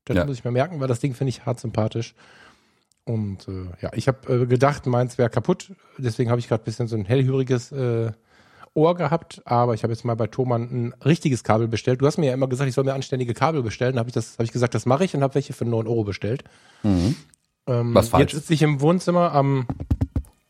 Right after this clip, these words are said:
Speaker 1: Sennheiser, das ist jetzt hier natürlich irgendwie U S B am iMac, aber, äh, wenn ich nächste Woche wieder drüben sitze, dann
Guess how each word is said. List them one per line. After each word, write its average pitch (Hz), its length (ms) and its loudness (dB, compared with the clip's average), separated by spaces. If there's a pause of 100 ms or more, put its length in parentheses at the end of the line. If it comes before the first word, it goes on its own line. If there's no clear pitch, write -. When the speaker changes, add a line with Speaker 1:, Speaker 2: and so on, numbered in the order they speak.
Speaker 1:
Sennheiser, 131 480 4
das 123 180 -2
ist - 140 -8
jetzt - 160 -6
hier 123 120 -2
natürlich 107 420 -4
irgendwie 104 200 -4
U 113 140 0
S 101 120 -2
B 123 240 2 (380)
am 117 200 2
iMac, 139 400 2
aber, 113 580 4
äh, 104 380 4
wenn 104 120 4
ich 98 140 0
nächste 120 240 4
Woche 110 140 4
wieder 110 100 4
drüben 110 300 4
sitze, 107 260 0
dann 101 300 -2